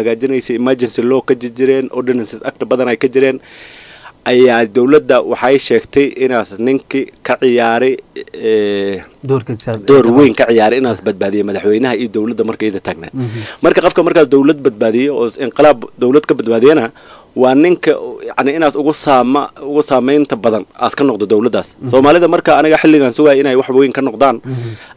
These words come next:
Speaker 1: ama integration, because dad baxsan ay ahaayeen.
Speaker 2: Mhm.
Speaker 1: Waqtiga kulley waa ka hadalnay. Arusha Declaration, marka la isu keenay Cigaal iyo Congo iskugu tageen, marka dambena Arusha la iskugu tagay, oo Cigaal iyo Jomo Kenyatta ay isu imaadeen,
Speaker 2: Mhm.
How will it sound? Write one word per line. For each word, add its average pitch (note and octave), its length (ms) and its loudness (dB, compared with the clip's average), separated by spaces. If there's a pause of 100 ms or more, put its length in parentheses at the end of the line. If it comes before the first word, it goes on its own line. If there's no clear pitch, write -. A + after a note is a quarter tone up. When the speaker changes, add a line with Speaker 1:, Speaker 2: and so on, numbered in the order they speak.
Speaker 1:
ama D#3+ 160 4
integration, C#3 560 2
because D3 240 0
dad C3 160 -2
baxsan B2+ 320 -8
ay B2+ 160 0
ahaayeen. F2 240 -14
Speaker 2:
Mhm. C3 240 -6
Speaker 1:
Waqtiga A#2+ 240 0
kulley C3+ 240 2
waa G#2 80 0
ka C#3 160 -4
hadalnay. A#2+ 300 -2 (500)
Arusha B2 320 2
Declaration, A2 640 -2 (320)
marka C3+ 240 -6
la A2+ 80 -2
isu - 160 -10
keenay G#2+ 320 0
Cigaal B2 320 0
iyo A#2 240 0 (480)
Congo B2+ 320 2
iskugu A#2+ 240 -4
tageen, B2 240 0
marka B2 160 -4
dambena A2+ 320 -2
Arusha A#2 240 -2
la G#2 80 -2
iskugu A#2+ 240 -6
tagay, C3 240 0 (160)
oo G#2 160 -6
Cigaal A2 400 0
iyo A#2+ 80 -2
Jomo G#2 240 -4
Kenyatta A2+ 320 -4
ay G#2 80 -2
isu B2+ 160 -2
imaadeen, A2+ 400 0
Speaker 2:
Mhm. A#2 360 -14